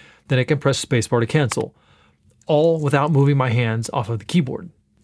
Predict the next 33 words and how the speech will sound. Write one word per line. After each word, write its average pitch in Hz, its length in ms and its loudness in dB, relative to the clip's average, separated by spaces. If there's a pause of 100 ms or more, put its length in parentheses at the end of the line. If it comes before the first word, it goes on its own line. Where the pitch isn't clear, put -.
(120)
I - 40 0
can't 302 160 -2
believe 311 160 2
this 226 120 0
isn't 190 220 2
on 156 160 2
by 139 120 2
default 143 360 0
in 131 60 0
Mac 117 200 0
O 113 140 0
S. 120 280 -2
I 156 100 0
don't 175 240 0
think 160 140 2
it's - 120 0
even 151 160 2
an 127 100 -2
option 143 380 0
to 135 100 -6
turn 135 220 0
it 123 120 0
off 127 280 -2
in 135 100 2
Windows, 147 460 2 (460)
and 170 100 2
it 165 80 0
works 156 200 0
the 151 60 2
same 139 300 2
way 123 140 4
in 117 100 2
Windows. 110 420 -2